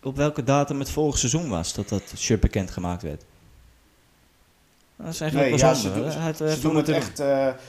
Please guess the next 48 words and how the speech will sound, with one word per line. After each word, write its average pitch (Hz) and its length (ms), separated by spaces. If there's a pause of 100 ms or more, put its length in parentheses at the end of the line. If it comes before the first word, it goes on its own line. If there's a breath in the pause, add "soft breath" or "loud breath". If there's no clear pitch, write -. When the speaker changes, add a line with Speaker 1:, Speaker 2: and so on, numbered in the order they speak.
(200 loud breath)
Speaker 2:
ze, - 220
ze, - 180 (200)
kijk, 151 200
bij 147 100
Utrecht 180 280
doen 160 160
ze 151 100
dat 131 160
wel 151 240
altijd 151 520 (120)
stuk - 320
voor 123 120
stuk. 185 360 (140)
Ze - 160
hebben 131 240
volgens 135 220
mij, 123 280
sinds 127 260
dat 131 140
ik 151 120
het 135 120
weet, 123 240
niet 131 100
één 156 160
keer 131 220
gehad 120 340
van, 127 100
nou, 113 200 (120)
eh, 107 280 (120)
e-, 135 160 (340)
één 147 220
presentatie 123 640
van 117 100
alle 123 180
shirts. 147 400 (800 soft breath)
Gewoon 135 220
van, 135 80
"Dit 139 160
zijn 151 240
ze", 196 180
wat 147 180
ik 120 100
bij 120 80
andere 123 240
clubs 117 240
dan 107 120
wel 120 200
zie. 165 300